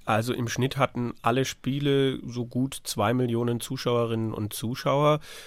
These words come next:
Es gab natürlich Ausreißer nach oben. Das Finale haben über fünf Millionen Menschen gesehen.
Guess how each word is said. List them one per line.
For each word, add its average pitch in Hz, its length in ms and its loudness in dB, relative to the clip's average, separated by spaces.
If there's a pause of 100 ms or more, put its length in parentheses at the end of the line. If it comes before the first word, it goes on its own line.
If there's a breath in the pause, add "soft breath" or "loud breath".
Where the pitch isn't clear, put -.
(140 loud breath)
Es - 80 -14
gab 120 280 2
natürlich 127 480 0
Ausreißer 113 540 0
nach 98 200 -4
oben. 165 640 -2
Das 127 160 0
Finale 117 640 0
haben 117 400 -2 (140)
über 156 320 2
fünf 139 320 -2
Millionen 120 360 0
Menschen 110 340 -2
gesehen. 113 440 2